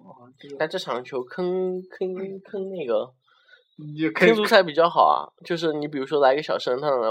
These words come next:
Speaker 2: 皇马来个让两球或者让一球，然后皇马就一比零，很正常的。参见昨天皇马打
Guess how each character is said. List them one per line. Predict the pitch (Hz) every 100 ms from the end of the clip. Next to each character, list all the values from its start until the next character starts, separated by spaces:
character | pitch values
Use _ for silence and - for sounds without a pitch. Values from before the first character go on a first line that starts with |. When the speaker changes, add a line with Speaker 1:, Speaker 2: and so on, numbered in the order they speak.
| 98
Speaker 2:
皇 | - 135
马 | 120
来 | 113
个 | 120
让 | 127 120
两 | 92 80
球 | - 113 92
或 | 123 98
者 | 95
让 | 98
一 | 92
球， | - 90 65
然 | 65
后 | 113
皇 | - 85
马 | 78
就 | 82 80
一 | 78
比 | -
零， | - - - _ _ _ _ _ _ _
很 | 120
正 | 165
常 | - 90
的。 | 60 - 160 _ - - _
参 | - 185 180
见 | 185 147
昨 | 123 120
天 | 156 143
皇 | - 139
马 | 143 95
打 | - 110 78